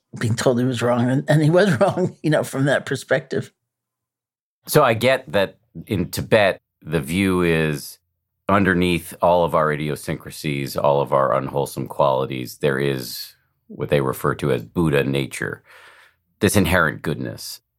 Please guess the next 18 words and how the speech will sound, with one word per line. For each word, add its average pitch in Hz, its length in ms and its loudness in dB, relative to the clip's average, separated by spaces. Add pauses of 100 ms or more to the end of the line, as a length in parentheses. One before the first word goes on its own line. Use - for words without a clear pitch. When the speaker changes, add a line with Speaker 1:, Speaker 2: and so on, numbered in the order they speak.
Speaker 2:
And - 200 0
actually, 82 480 -2 (220)
we 85 340 0
might 71 280 0 (100)
talk 98 240 2
about 67 200 0
it 62 60 -8
because 67 180 -6
I, 78 180 2
I 76 100 0
don't 73 180 -2
know 76 160 0
that 69 300 -2
all 85 220 2
Buddhists 67 800 -8 (400)
believe 69 440 -2
that's - 280 0
true. - 440 -6